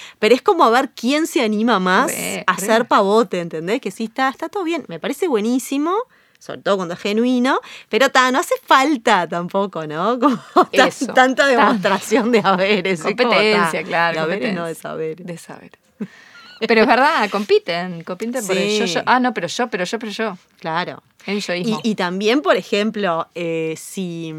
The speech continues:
Speaker 1: eh, vos le caes con una historia o con un foco tuyo, van a
Speaker 2: Hmm.
Speaker 1: buscar la manera de, de, de, o co-, como que están distraídos, o, "Ay, me lastimé el pie", y decís, "Uh", entonces todo se fue, ¿entendés?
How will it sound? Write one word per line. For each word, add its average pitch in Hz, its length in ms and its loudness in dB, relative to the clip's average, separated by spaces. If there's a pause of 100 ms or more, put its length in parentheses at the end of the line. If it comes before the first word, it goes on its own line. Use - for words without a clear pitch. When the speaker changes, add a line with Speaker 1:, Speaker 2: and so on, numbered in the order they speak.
(880)
Speaker 1:
eh, 165 260 -4
vos 214 160 0
le 254 140 0
caes 208 240 2
con 208 160 -2
una 208 120 -2
historia 208 600 2
o 170 220 -4
con 180 180 -4
un 196 100 -2
foco 220 360 0
tuyo, 185 720 -2
van 233 300 2
a 359 40 2
Speaker 2:
Hmm. 359 40 0
Speaker 1:
buscar 269 280 0
la 311 120 0
manera 240 460 0
de, 180 260 -2
de, 151 220 -4
de, 143 220 -6
o 156 180 -8
co-, 170 140 -16
como 175 180 -8
que - 80 -20
están 214 180 -4
distraídos, 208 840 0 (240)
o, 220 180 4 (180)
"Ay, 494 180 4 (100)
me 381 100 2
lastimé 440 380 8
el 415 60 4
pie", 392 140 8 (140)
y 302 80 4
decís, 269 200 -2
"Uh", 466 240 10
entonces 247 300 2
todo 277 200 6
se 254 140 0
fue, 240 300 4
¿entendés? 226 420 4